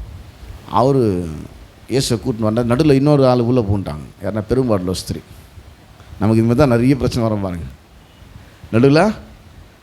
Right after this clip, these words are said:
இன்னொரு ஆள் என்ன பண்ணாங்க, "அஹ், இயேசுக்கிட்ட வந்து நான் வசனத்துக்கு போகிறது தொட்டாகிற சுகமாவேன்" அப்படி இப்படின்னு சொல்லி நேரா அங்க வந்து கொஞ்சம் டைம் ஆகி போச்சு.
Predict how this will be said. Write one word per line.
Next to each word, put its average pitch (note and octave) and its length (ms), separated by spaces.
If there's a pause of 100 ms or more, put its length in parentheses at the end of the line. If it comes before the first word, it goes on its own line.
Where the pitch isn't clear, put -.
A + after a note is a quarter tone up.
(360)
இன்னொரு D3 280
ஆள் C#3+ 120
என்ன C3 160
பண்ணாங்க, D3 400 (1080)
"அஹ், G2+ 120
இயேசுக்கிட்ட A#2 560
வந்து G#2 540
நான் F2+ 140
வசனத்துக்கு A#2 360
போகிறது A2 320
தொட்டாகிற A2 380
சுகமாவேன்" A2 540 (360)
அப்படி G#2+ 300
இப்படின்னு A#2+ 40
சொல்லி A#2 420 (340)
நேரா A#2 440
அங்க A2+ 160
வந்து A2+ 320
கொஞ்சம் G#2+ 200
டைம் B2+ 240
ஆகி A#2 140
போச்சு. G2+ 380